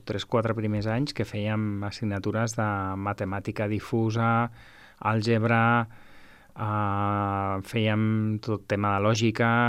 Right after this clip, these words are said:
vull dir, estructures de dades, eh, coses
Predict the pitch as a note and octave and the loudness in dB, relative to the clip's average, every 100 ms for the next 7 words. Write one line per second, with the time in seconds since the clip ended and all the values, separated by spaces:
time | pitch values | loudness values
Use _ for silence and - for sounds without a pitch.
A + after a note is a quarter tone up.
0 | A#2 G#2 G2+ G#2 G#2 G2+ - F2+ F#2 - | 2 0 -2 -2 -4 -8 -8 -10 -10 -12
1 | - G2+ - - G#2 A#2 A2 G#2+ G#2+ G#2 | -10 -10 -6 -4 -2 0 0 2 2 4
2 | A#2 B2 B2 B2 B2 A#2 - G#2+ G2+ - | 6 6 4 4 4 0 -4 -6 -6 -10
3 | - A2+ G#2+ A#2+ | -6 -2 0 -2